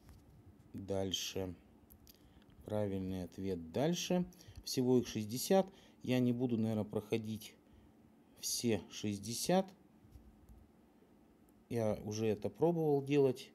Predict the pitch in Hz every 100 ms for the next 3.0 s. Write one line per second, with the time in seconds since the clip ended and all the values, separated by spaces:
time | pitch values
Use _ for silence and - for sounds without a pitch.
0 | - - - - - 110 - 110 101 98
1 | - - 117 92 90 87 101 139 160 160
2 | - - - 120 - 98 113 127 - 156